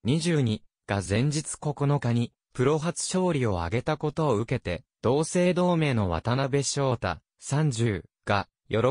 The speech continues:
びの心境を明かした。「昨日ニュースで知りました。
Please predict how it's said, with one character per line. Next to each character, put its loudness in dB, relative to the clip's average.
び 0
の 0
心 0
境 0
を 0
明 -2
か -4
し -6
た。 -4
「昨 -4
日 2
ニ 2
ュ 2
ー -2
ス -2
で 0
知 -4
り 0
ま 0
し -10
た。 -4